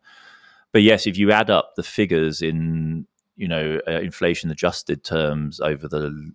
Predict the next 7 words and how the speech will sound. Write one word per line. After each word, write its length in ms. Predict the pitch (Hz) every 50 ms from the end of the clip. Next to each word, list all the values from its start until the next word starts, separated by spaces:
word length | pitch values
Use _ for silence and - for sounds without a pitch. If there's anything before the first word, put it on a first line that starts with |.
| _ -
the 160 | 85 78 76
lifetime 680 | 73 73 78 85 98 98 - - - 76 76 76 73 73
of 120 | 69 -
the 160 | - 73 73
Israeli 400 | 71 69 76 76 78 76 71 73
state, 460 | - - - - 78 76 73 71 -
it's 180 | - - - -